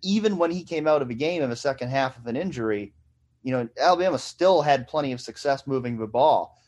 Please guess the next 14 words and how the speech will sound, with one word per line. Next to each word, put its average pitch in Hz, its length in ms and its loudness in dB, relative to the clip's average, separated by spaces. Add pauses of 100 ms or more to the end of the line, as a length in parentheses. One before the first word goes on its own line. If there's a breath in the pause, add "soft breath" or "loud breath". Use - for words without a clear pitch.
(100)
You 117 80 -6
know, 117 80 -2
they, 120 180 -2
they, 113 200 -8
they 131 160 -2
just 147 240 -12
didn't 151 220 -4
do 143 180 0
anything 147 360 -2
to 135 60 -2
make 127 280 -2
Mac 127 280 -2
Jones 123 380 -2
uncomfortable. 160 800 -2